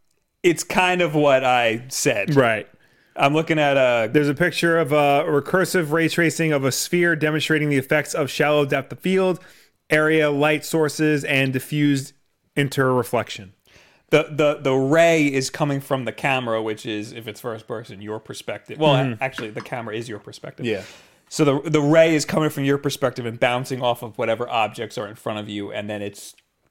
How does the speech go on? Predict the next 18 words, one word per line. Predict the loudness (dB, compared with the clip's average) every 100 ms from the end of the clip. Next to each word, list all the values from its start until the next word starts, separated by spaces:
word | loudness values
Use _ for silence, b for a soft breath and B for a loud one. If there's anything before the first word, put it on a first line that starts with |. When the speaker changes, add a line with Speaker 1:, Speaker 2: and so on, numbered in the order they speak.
| -18
Speaker 1:
tracing | -6 -2 0 -2 -6 -6 -8 -4
that. | -2 -2 -2 -14 -20 _ _ _
Speaker 2:
Yeah. | -6 0 2
Speaker 1:
And | 2
when | 2
you | 2 0
move | 2 2 2 2
your | -2 -4
perspective, | -6 -6 -2 -2 -2 -6 -6 -12 -6
it | -4 -4 -8 _ _ _ _ _ _ _ _
follows | _ -2 0 -2 -4
along. | -8
So | 0 2
anything | 2 2 2
outside | 2 2 0 0
of | 0
your | -4
peripheral | -2 -4 -2 -2 -2 -4